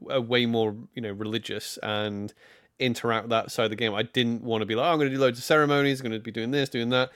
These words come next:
So I only took dedication. Also for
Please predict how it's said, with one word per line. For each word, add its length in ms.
So 140
I 80
only 260
took 180
dedication. 760
Also 840
for 460